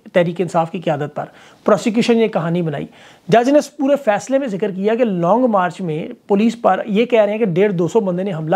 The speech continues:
کیا، ڈیڑھ دو سو بندہ حملہ کرے اور ایک پولیس والا بھی زخمی نہیں ہوا۔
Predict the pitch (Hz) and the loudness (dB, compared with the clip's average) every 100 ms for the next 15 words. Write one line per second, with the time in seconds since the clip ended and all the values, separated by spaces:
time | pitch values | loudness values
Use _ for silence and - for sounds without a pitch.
0 | 202 180 - - _ _ _ _ - 147 | 0 -2 -8 -10 _ _ _ _ -2 4
1 | 269 220 214 220 254 196 214 196 185 202 | 4 4 2 2 2 2 0 -2 -4 -6
2 | 202 214 214 - 220 226 247 233 240 240 | -4 -6 -6 -6 -6 -4 -4 -4 -4 -4
3 | 226 233 233 220 214 190 | -4 -6 -4 -4 -4 -6